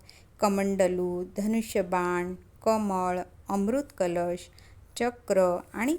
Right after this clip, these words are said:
गदा असते, तर आठव्या हातात सिद्धी व निधींची जपमाळ असते.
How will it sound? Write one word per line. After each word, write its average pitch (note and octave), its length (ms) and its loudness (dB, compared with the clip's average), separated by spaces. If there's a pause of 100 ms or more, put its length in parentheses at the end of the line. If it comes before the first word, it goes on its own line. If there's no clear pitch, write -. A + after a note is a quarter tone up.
गदा F#3+ 300 -4 (240)
असते, - 380 -8 (760)
तर A3+ 120 6
आठव्या A3 460 -2
हातात A#3+ 580 -4
सिद्धी G#3 680 -2 (200)
व A3+ 40 -2
निधींची F#3+ 760 -2 (240)
जपमाळ F3+ 560 -4
असते. F#3 400 -8